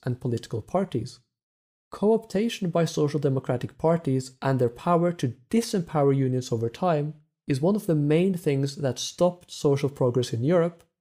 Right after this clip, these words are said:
and laid the grounds for neoliberalism. We must avoid the same mistake. Second, we must recognize that working class organization is key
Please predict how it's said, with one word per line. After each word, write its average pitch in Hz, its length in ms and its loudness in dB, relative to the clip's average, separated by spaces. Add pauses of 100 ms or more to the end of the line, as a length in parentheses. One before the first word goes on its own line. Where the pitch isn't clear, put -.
(220)
and 170 260 2
laid 139 280 4
the 131 60 2
grounds 120 600 -2
for 135 140 0
neoliberalism. 117 840 0 (420)
We 180 500 2 (280)
must 156 440 -4
avoid 131 560 0
the 127 80 -2
same 117 500 -4
mistake. 143 720 -6 (1160)
Second, 156 580 -2 (460)
we 135 100 2
must 190 400 -2
recognize 139 480 0
that 127 240 -4
working 190 320 4
class 170 340 0
organization 143 880 2
is - 220 -4
key 170 540 -2